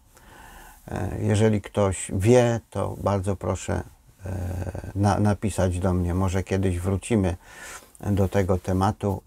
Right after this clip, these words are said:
przy okazji może zwracania uwagi na jakąś inną, e, pozycję książkową,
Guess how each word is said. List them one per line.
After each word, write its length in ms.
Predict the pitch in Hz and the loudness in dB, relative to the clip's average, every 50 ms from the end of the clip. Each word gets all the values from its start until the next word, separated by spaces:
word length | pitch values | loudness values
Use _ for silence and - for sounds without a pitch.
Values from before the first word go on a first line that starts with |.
| - - - | -16 -20 -18
przy 280 | - - - - 90 - | -14 -6 -4 -4 -4 -4
okazji 580 | - 98 - - - 92 95 95 85 82 92 95 | -6 -10 -6 -2 0 0 2 2 0 0 0 0
może 280 | 92 87 85 95 90 | 0 0 0 0 0
zwracania 540 | 87 87 90 87 - - 98 95 92 87 71 | 0 0 0 -2 0 0 0 0 0 0 0
uwagi 340 | 95 98 92 90 92 90 95 | 0 0 0 -2 0 0 0
na 160 | 98 95 92 | 0 0 0
jakąś 360 | 92 90 87 - 98 92 87 | 0 -2 -2 -2 -4 -2 -2
inną, 320 | 95 98 98 95 92 92 95 - - - - - - - - - - | 0 0 0 0 0 0 -4 -6 -14 -20 -20 -20 -20 -20 -20 -14 -8
e, 140 | - 92 92 | -6 -6 -4
pozycję 680 | - - 104 101 98 95 98 95 - - - 107 98 92 | 0 2 4 4 4 4 2 -2 -2 -2 -2 0 0 -2
książkową, 1040 | - - - 98 95 95 87 - - - - 123 - 101 90 92 92 98 113 120 | -2 -6 -4 -2 -2 -2 -2 -6 -6 -2 2 2 2 2 2 2 2 2 0 0